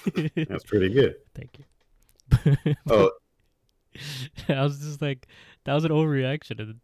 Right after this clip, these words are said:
Speaker 1: like, he's like, "Oh, yeah, Ray Lawson. Ray Lawson. Boy, get, get out of here." And <laughs>
Speaker 2: <laughs>
Speaker 1: I was like, "You didn't have to do that, man. <laughs> You could have just been like, 'Oh,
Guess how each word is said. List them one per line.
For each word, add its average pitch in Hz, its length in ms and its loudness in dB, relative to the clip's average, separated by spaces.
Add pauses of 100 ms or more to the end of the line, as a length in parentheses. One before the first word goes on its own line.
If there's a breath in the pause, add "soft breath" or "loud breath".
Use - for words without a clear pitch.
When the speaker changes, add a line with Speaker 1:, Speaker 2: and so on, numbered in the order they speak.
(120)
Speaker 1:
like, 117 300 -8 (560)
he's 139 100 -18
like, 113 160 -8
"Oh, 123 120 -6
yeah, 139 200 0
Ray 123 220 0
Lawson. 120 360 -2
Ray 156 160 8
Lawson. 139 540 2 (480 soft breath)
Boy, 190 200 8
get, - 320 2
get 269 180 12
out 123 180 2
of 113 60 -6
here." 107 220 -8 (360 soft breath)
And 113 280 -8 (160)
<laughs> - 0 -
Speaker 2:
<laughs> - 960 -4
Speaker 1:
I 143 60 -2
was 147 120 0
like, 139 180 0
"You 151 80 2
didn't 180 160 4
have 185 160 6
to 160 60 -4
do 151 220 6
that, 165 260 6
man. 139 260 6
<laughs> - 400 -18
You 139 160 -8
could - 160 -10
have 143 80 -8
just 143 180 -8
been 143 140 -6
like, 147 120 -8
'Oh, 165 380 -6